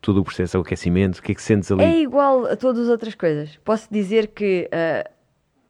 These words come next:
Speaker 2: não é diferente por ser o Glory, é só mais um sítio em
Speaker 1: Só
Speaker 2: que tu
Speaker 1: mais um
Speaker 2: estás a
Speaker 1: sítio.
Speaker 2: combater.
Speaker 1: Uhum.
Speaker 2: Quando o pessoal diz, "Ah, mas estás no Glory." Tô,
Speaker 1: Certo,
Speaker 2: mas
Speaker 1: mas... entras no ringue, o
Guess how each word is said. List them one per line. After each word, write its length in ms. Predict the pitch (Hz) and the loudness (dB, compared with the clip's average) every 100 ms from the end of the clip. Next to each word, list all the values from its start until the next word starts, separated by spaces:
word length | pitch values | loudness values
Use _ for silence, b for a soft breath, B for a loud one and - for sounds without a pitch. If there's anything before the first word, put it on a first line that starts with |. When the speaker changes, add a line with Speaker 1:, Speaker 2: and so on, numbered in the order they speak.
| _ | _
Speaker 2:
não 280 | 214 269 302 | 2 4 6
é 80 | |
diferente 420 | 277 262 - 269 254 | 4 0 0 0 -2
por 140 | 240 | -8
ser 180 | - 247 | -6 -4
o 80 | 233 | -4
Glory, 540 | 208 202 175 165 - | -2 0 0 -2 -6
é 80 | 214 | -8
só 180 | 208 233 | -4 -4
mais 380 | 233 247 254 226 | 0 2 0 -2
um 120 | 262 | -4
sítio 360 | - 277 269 254 | 0 0 0 -2
em 40 | |
Speaker 1:
Só 60 | 247 | -2
Speaker 2:
que 20 | |
tu 20 | |
Speaker 1:
mais 40 | |
um 20 | 160 | 2
Speaker 2:
estás 180 | 247 | 2
a 20 | 247 | 4
Speaker 1:
sítio. 100 | 247 | 0
Speaker 2:
combater. 500 | 247 240 247 214 - B B | 0 0 0 0 0 B B
Speaker 1:
Uhum. 220 | - 85 85 - | -8 -8 -10 -12
Speaker 2:
Quando 160 | - 175 | -6 -6
o 40 | |
pessoal 220 | 170 196 | -4 -4
diz, 200 | 180 196 | -4 0
"Ah, 120 | 285 311 | 2 4
mas 120 | 285 | 2
estás 220 | 285 254 | 2 2
no 120 | 233 | 0
Glory." 440 | 240 226 202 175 - b b b b b b b | 0 4 4 2 -6 b b b b b b b
Tô, 320 | - 494 453 440 - _ | 6 8 8 4 -12 _
Speaker 1:
Certo, 320 | - 113 262 | -4 -2 4
Speaker 2:
mas 140 | 294 302 | 6 6
Speaker 1:
mas... 360 | 262 - - _ | 4 -8 -20 _
entras 280 | 123 127 127 | 4 8 8
no 100 | 120 | 8
ringue, 240 | 131 139 | 6 2
o 200 | - - | 0 -6